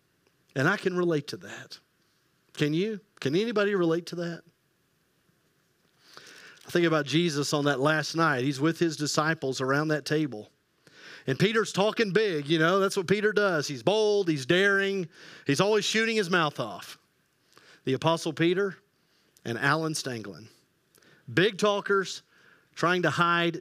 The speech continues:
deep-seated insecurities. And Jesus says, "You're all going to fall away tonight because of me." And Peter says,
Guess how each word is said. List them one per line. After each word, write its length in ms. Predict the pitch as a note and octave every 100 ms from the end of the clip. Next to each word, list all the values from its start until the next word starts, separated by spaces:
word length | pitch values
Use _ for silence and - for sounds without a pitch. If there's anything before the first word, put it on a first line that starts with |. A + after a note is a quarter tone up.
| B2
deep-seated 680 | D#3 F3+ - - E3+ E3 D3
insecurities. 920 | D3+ - C3+ C3 A#2 A2 - - - _ _ _ _ _ _ _ _ _ _ _ _ - - -
And 120 | D3
Jesus 360 | D#3 B3+ A3+ F3
says, 260 | G3+ F#3
"You're 160 | F#3+ A3+
all 220 | C4+ D4
going 240 | C#4 C#4+
to 80 | B3+
fall 240 | - B3+ C4
away 320 | B3 C4 B3
tonight 360 | G#3 F3+ G3
because 360 | G3 F#3 G3+ F#3
of 140 | F#3+
me." 280 | F#3+ B3+ G#3+
And 100 | E3+
Peter 320 | - D4 C#4
says, 400 | F#3+ G#3+ G#3 A3